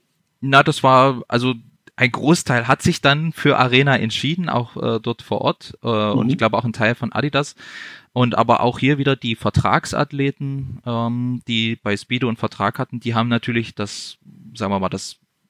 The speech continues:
Speaker 1: Modell von zweitausendacht ab-, angehabt, ähm, und, äh, konnten dann,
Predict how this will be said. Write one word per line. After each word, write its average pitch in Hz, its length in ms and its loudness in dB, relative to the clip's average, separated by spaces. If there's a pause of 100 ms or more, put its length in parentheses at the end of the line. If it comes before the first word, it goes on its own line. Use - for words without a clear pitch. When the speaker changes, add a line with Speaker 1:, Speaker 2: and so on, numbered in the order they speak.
Speaker 1:
Modell 107 500 0
von 110 160 -2
zweitausendacht 107 800 -2
ab-, - 100 -8 (140)
angehabt, 120 520 -2 (640)
ähm, 110 540 2
und, 107 460 -4
äh, 104 340 -2
konnten 113 380 -2
dann, 104 260 0